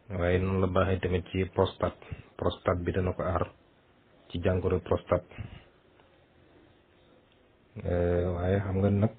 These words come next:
noonu ñu koy defaree noonu di ko seral, moom tamit dara gën ko. Jus xaal bu sedd. Waaw, danañ koy digal sax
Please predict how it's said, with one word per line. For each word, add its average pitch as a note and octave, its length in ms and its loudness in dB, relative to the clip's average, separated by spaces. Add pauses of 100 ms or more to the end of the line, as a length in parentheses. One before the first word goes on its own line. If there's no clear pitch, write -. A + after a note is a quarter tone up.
(2000)
noonu G#2 500 4 (200)
ñu G#2+ 100 4
koy G2+ 180 6
defaree F#2 360 2
noonu F#2 300 2
di F#2 120 0
ko F#2 340 -2 (360)
seral, F2 260 4 (920)
moom F2+ 120 -2
tamit F#2 240 2
dara F2+ 180 4
gën F2 240 0
ko. - 100 -12 (600)
Jus F2 360 -2
xaal E2+ 160 0
bu E2+ 120 -2
sedd. E2+ 240 0 (1500)
Waaw, E2+ 220 0 (100)
danañ F2+ 240 2
koy F2 200 2
digal F2 260 0
sax F2+ 140 0